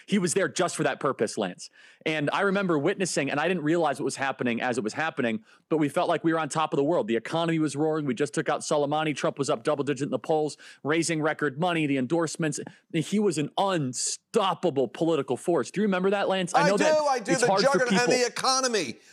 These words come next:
Speaker 2: Boom. I mean,
Speaker 1: Yes.
Speaker 2: what could he do?
Speaker 1: And, and that we had a border and there were no new wars and the Ukraine war wasn't underway. I mean, all this just, you know, this country that no longer exists. And, and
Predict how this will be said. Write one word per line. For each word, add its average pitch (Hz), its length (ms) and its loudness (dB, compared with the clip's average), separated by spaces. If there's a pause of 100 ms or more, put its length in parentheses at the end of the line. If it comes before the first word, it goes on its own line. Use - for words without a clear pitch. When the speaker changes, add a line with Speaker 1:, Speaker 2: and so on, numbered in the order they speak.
Speaker 2:
Boom. 247 600 0
I 180 100 2
mean, 196 240 0
Speaker 1:
Yes. 220 520 0 (120)
Speaker 2:
what 196 240 -2
could 165 100 -2
he 135 100 -4
do? 101 100 -4
Speaker 1:
And, - 80 -4
and 180 240 0
that 190 80 0
we 208 100 2
had 202 140 0
a 202 60 0
border 214 600 2
and 165 180 0
there 185 80 2
were 185 100 0
no 196 200 0
new 196 200 2
wars 202 760 2
and 160 380 -2
the 160 80 -8
Ukraine 214 420 -2
war 202 180 0
wasn't 165 320 -2
underway. 147 320 0
I 143 40 -6
mean, 175 120 -4
all 247 300 0
this 185 280 -6 (380)
just, - 300 -4 (360)
you 160 120 -6
know, 147 100 0
this 143 160 -4
country 220 400 -4
that 151 160 0
no 185 120 0
longer 175 320 -2
exists. 151 540 -2
And, 123 200 -2 (360)
and 151 400 -2